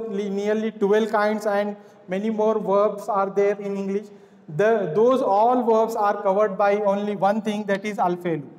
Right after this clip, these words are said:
We have, uh, types of words,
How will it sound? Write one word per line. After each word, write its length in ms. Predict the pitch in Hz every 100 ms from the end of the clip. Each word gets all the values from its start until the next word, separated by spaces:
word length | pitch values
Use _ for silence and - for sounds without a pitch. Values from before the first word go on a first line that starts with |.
| - - - - 160
We 160 | 220
have, 560 | 233 247 240 - - - - - - - -
uh, 180 | 170 175
types 360 | 190 214 -
of 220 | 240 247 240 - - -
words, 440 | 196 226 220 -